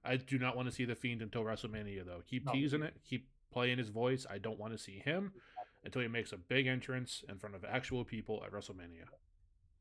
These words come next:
Speaker 2: Oh, I don't think they're gonna do that, though, either way. 'Cause it'll be a Firefly Funhouse match. I don't think they'll,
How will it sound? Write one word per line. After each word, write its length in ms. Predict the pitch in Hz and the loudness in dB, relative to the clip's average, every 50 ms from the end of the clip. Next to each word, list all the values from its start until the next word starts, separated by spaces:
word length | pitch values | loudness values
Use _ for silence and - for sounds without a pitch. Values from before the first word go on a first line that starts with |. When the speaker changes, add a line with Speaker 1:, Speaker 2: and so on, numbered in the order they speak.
| _ - | _ -2
Speaker 2:
Oh, 80 | 135 | 2
I 100 | 131 127 | 4 4
don't 140 | 143 139 135 | 4 4 4
think 160 | 147 139 131 | 2 0 0
they're 100 | 139 127 | -2 -2
gonna 160 | 117 123 117 117 | -4 -4 -8 -8
do 160 | 123 147 135 | -6 -4 -4
that, 160 | 113 98 - | -4 -6 -8
though, 160 | 104 101 98 - _ - | -12 -20 -20 -20 _ -20
either 160 | 117 113 110 104 | -20 -20 -14 -10
way. 160 | 113 117 107 117 120 _ _ _ _ _ _ _ _ _ _ _ _ _ _ | -10 -10 -10 -12 -18 _ _ _ _ _ _ _ _ _ _ _ _ _ _
'Cause 100 | - 131 | -8 -4
it'll 120 | 127 123 120 | -2 -2 -2
be 80 | 127 | -2
a 80 | 120 - | -2 -2
Firefly 380 | - 127 117 113 - - 110 | 0 0 0 -2 -2 -6 -8
Funhouse 420 | 110 - 135 135 123 117 107 - - | -6 -4 -6 -4 -4 -6 -8 -10 -14
match. 120 | 101 95 107 | -20 -20 -20
I 40 | 110 | -20
don't 120 | 107 110 - | -20 -18 -18
think 140 | 117 104 - | -18 -16 -12
they'll, 200 | 113 101 98 | -12 -12 -12